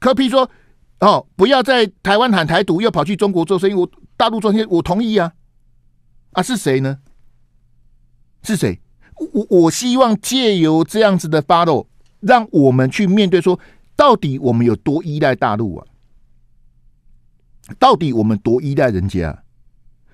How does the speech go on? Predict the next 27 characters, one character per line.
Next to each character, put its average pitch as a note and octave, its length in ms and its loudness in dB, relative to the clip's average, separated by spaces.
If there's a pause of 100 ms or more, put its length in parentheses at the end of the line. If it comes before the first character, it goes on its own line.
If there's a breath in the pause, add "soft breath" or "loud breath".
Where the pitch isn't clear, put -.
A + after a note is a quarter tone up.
(200)
我 E3+ 160 6
们 E3 180 2
多 A#3+ 260 2
少 D3+ 200 0
人 B2 160 0
住 E3+ 120 -2
在 E3 140 0
那 D3+ 140 0
里 G2+ 80 0
不 G#2+ 120 -8
知 G#2 120 -6
道？ F#2+ 200 -2
我 C3+ 120 0
们 D3+ 100 0
多 A3+ 160 2
少 D#3 140 2
G E3+ 240 -4
D E3+ 180 -4
P E3 180 -2
是 E3 120 -2
虚 D3 200 -6
胖 C#3+ 200 -2
的 G2+ 80 -4
也 D#2 100 -6
不 - 80 -8
知 G2 140 -12
道？ F2+ 240 -6